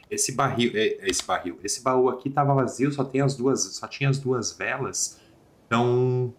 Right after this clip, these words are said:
achei que, acho que a gente pode de-, acabar deixando ele, ele aqui. Eu não vou precisar levar esse baú agora.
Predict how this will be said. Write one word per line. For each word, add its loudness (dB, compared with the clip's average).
achei 2
que, -2
acho 0
que 0
a 4
gente 0
pode 2
de-, 0
acabar 2
deixando 4
ele, 4
ele 4
aqui. 0
Eu 4
não 2
vou 2
precisar 0
levar 0
esse -6
baú 4
agora. -2